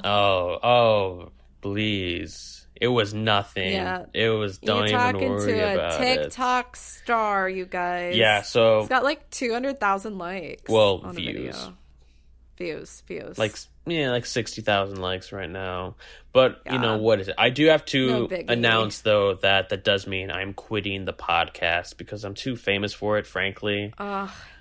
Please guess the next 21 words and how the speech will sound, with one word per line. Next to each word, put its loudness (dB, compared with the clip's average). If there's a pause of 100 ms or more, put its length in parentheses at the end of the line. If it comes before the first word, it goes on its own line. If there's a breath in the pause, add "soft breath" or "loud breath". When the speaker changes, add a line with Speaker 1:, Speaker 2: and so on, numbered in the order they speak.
(300 loud breath)
Speaker 2:
we -8
understand. -8
Gotta -6
pursue -6
other -6
avenues. -4
Speaker 1:
It's -8
just -2
bringing 0
me -2
down, -8 (240)
you -8
know? -6
But, -4 (300)
so -6
I 0
think -6
that -2
TikTok -6
likes, -6
that's, -6